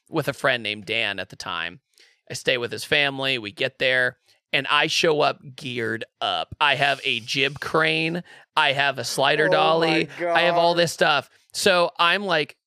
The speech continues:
Speaker 1: "I am going to make the most fire F D video of this year, and there's nothing they can do to stop me." So I had no access to the inner part of the oval, right?
Speaker 2: Mm.
Speaker 1: But it actually worked out 'cause all my angles were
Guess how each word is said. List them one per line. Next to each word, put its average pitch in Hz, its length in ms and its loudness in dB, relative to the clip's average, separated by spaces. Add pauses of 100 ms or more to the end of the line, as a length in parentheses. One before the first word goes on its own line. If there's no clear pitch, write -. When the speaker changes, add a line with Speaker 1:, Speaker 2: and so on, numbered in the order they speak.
(260)
Speaker 1:
"I 156 200 4
am 190 120 -2
going 175 180 2
to 160 60 -2
make 147 240 -2
the 151 100 0
most 135 320 -4
fire 151 640 2
F 139 220 0
D 139 160 -6
video 127 380 -2
of 120 160 -8
this 117 260 -4
year, 117 340 -2
and 127 100 -8
there's 113 160 -10
nothing 120 400 -4
they 117 120 -10
can 117 100 -14
do 95 120 -16
to - 80 -16
stop - 360 -10
me." 78 220 -14 (240)
So 190 140 2
I 180 120 4
had 180 80 -2
no 196 220 2
access 185 520 0
to 147 120 -8
the 139 80 -8
inner 147 240 -2
part 147 240 -2
of 123 40 -6
the 107 140 -6
oval, - 480 -6 (140)
right? 131 440 0
Speaker 2:
Mm. 120 360 -14 (180)
Speaker 1:
But 147 140 -4
it 151 60 2
actually 180 300 0
worked 165 380 -4
out 151 300 -4
'cause 135 160 -8
all 147 300 0
my 139 140 -2
angles 131 460 -6
were 120 240 -8